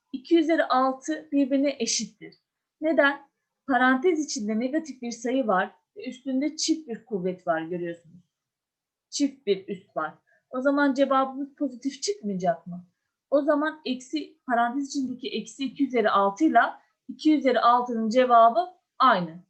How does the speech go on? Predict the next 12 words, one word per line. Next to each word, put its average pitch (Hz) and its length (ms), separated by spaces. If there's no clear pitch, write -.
Yani 277 320
ben 285 240
buraya 277 180
iki 277 200
üzeri 233 240
altı 233 580
çok 330 240
rahat 233 300
yazarım. 185 560
Hiç 269 100
sıkıntı - 480
yok. 196 340